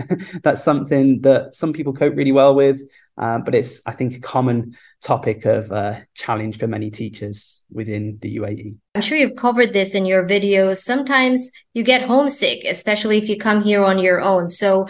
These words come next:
Speaker 2: uh, we're gonna end it here. What is your advice for new teachers moving into the U A E when they get lonely, when they get homesick, or they encounter some problems?
Speaker 1: It's so important to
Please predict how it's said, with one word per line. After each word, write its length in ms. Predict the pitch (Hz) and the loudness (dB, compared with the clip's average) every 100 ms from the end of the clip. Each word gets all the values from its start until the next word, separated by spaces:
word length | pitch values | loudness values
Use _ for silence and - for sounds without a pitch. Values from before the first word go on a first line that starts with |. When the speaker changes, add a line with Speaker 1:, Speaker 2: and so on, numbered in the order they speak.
| - - - | -8 -14 -6
Speaker 2:
uh, 140 | 208 196 | 0 2
we're 160 | 202 208 | 2 2
gonna 140 | 294 | 0
end 240 | 269 247 | 2 2
it 120 | 226 233 | 0 0
here. 280 | 226 202 190 | 0 0 0
What 260 | 247 254 | -2 -2
is 160 | 269 233 | -2 0
your 140 | 233 | 0
advice 420 | 214 196 190 196 | 0 2 2 2
for 220 | - 190 190 _ | -4 -6 -8 _
new 280 | 190 233 269 | 0 4 4
teachers 760 | 262 247 208 - 190 180 - 190 | 2 0 0 0 2 2 0 0
moving 380 | 220 226 240 | -2 0 0
into 340 | 226 220 220 202 | 0 -2 0 -2
the 120 | 185 | -2
U 260 | 185 185 180 | 0 2 4
A 80 | |
E 420 | 180 180 185 185 - - - | 2 0 -2 -2 -10 -14 -2
when 160 | 196 | 0
they 120 | 190 185 | 2 4
get 200 | 190 190 | 4 4
lonely, 540 | 220 226 233 233 226 | 4 6 6 4 2
when 160 | 190 185 | -2 0
they 120 | 180 | 0
get 160 | 170 | 0
homesick, 800 | 170 196 196 196 - 190 185 185 - - - - | -4 -4 -2 0 2 4 4 0 -16 -20 -8 4
or 160 | 190 | 6
they 160 | 185 185 | 8 4
encounter 600 | 185 190 180 180 180 180 | 2 0 0 2 2 4
some 480 | - 170 165 143 - | 2 0 -2 -8 -4
problems? 760 | 170 160 143 120 113 - - - | 2 2 2 -4 -4 -6 -4 4
Speaker 1:
It's 380 | 196 214 202 - | 6 6 2 -4
so 440 | - - 202 185 | -6 -2 4 6
important 800 | 185 175 160 156 156 147 143 143 | 6 4 2 2 2 2 2 -2
to 680 | - 147 147 147 143 139 139 | -2 2 4 4 6 4 0